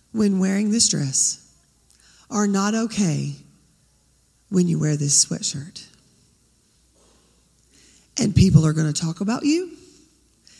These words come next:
and people are gonna get it wrong, and they're gonna not care what's going on in your personal life, and you're gonna be the target of a lot of stuff, and you are gonna get ridiculed for a lot of things.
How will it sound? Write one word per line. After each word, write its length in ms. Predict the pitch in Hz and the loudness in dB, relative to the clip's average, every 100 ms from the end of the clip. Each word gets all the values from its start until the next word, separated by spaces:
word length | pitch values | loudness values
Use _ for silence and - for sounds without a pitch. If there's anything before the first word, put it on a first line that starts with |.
| - | -6
and 160 | 220 180 | -4 -2
people 280 | 180 165 170 | 0 0 0
are 80 | |
gonna 200 | 165 170 | -2 -2
get 180 | 165 165 | -2 -4
it 120 | - | -4
wrong, 380 | 160 170 247 320 - - _ _ _ _ - - | -2 -2 -2 -6 -12 -20 _ _ _ _ -20 -12
and 200 | - 202 | -2 0
they're 160 | 180 175 | 0 -2
gonna 260 | 170 160 156 | -2 -2 -2
not 540 | 175 185 - - - | -2 -4 -8 -20 -10
care 280 | - 185 190 | 0 2 2
what's 220 | 208 - | 0 0
going 260 | 202 190 190 | 2 0 0
on 140 | 190 | -2
in 80 | 185 | -2
your 100 | 185 | -2
personal 420 | 190 214 254 254 | -2 -2 -2 -4
life, 400 | 277 330 359 - - - - - | -6 -6 -10 -16 -20 -20 -20 -6
and 280 | 190 180 165 | -2 -2 2
you're 160 | 190 | 2
gonna 180 | 175 175 | 2 -2
be 120 | 160 | -2
the 100 | 156 | -2
target 480 | 151 - 196 202 214 | -2 -2 -2 -2 -2
of 100 | 175 | -2
a 80 | 170 | -2
lot 220 | 170 170 | -2 -2
of 80 | 180 | 2
stuff, 500 | - 240 330 - - - - - - | 2 2 -4 -6 -18 -20 -20 -20 -2
and 280 | 185 190 156 | 0 0 2
you 140 | 202 | 2
are 60 | 170 | 2
gonna 260 | 165 202 180 | 2 -2 -2
get 280 | 175 214 | -4 -4
ridiculed 640 | - 196 226 208 254 262 233 | 0 0 0 -2 -2 -2 -4
for 120 | 226 | -4
a 60 | |
lot 220 | 196 202 214 | 0 0 -2
of 80 | |
things. 440 | 208 262 294 294 | -2 -4 -2 -2